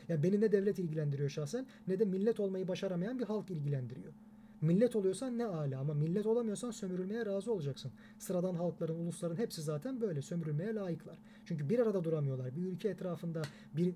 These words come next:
mefkure, bir ideal etrafında birleşemiyorlar. Ortak temel değerleri ve ufukları yok. Dolayısıyla dağınık haldeler örgütlenemedikleri için de ve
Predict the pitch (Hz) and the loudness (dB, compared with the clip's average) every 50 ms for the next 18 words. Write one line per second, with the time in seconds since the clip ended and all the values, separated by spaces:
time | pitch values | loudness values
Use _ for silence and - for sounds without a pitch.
0 | - - - 151 160 151 - - - 190 190 180 160 180 185 160 143 170 190 208 | -2 -2 2 4 4 4 2 0 0 2 2 2 2 0 0 2 0 0 2 0
1 | 202 190 - 170 165 151 - 165 156 147 135 147 143 147 143 - 147 135 123 123 | 0 -2 -2 -4 -4 -4 -4 -4 -4 -2 0 0 2 0 0 0 -2 -4 -4 -4
2 | 123 143 185 214 - - - - 170 170 165 - - 208 196 - - 175 175 196 | -6 -6 -6 -6 -8 -12 -10 -2 0 0 0 0 -2 -4 -4 -4 -2 -2 0 0
3 | 202 190 170 175 175 175 170 175 175 185 180 180 175 151 - - - - 175 175 | 0 0 0 0 0 2 0 0 0 0 0 0 -2 -4 -4 -6 -6 -2 0 2
4 | 185 214 196 - 175 - - - - - - - - - 226 233 220 190 175 - | 4 4 4 4 2 0 -6 -18 -20 -20 -20 -10 0 2 4 6 6 4 4 0
5 | 165 190 220 233 185 170 165 208 208 208 220 208 - 175 160 143 139 135 143 185 | -2 -2 -2 -4 -4 -2 -2 0 0 0 0 0 0 0 -2 0 0 -2 -2 -4
6 | - - - - - - - - - - 170 165 156 165 - 165 156 160 156 143 | -6 -8 -14 -20 -20 -20 -20 -12 -4 -2 0 0 0 0 0 0 0 2 2 0
7 | 139 - 156 139 131 131 - - 135 131 175 233 262 - - - - - 180 226 | 2 2 2 2 2 2 0 -2 -2 -2 -2 -6 -8 -10 -14 -20 -8 0 0 2
8 | 262 277 | 2 0